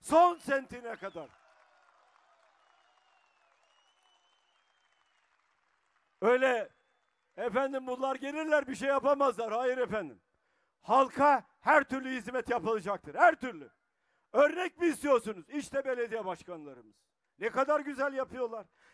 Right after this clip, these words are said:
Bütün engellemelere rağmen yapıyorlar. Bütün engellemelere rağmen.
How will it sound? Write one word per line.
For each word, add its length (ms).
Bütün 360
engellemelere 920
rağmen 300
yapıyorlar. 600
Bütün 260
engellemelere 880
rağmen. 320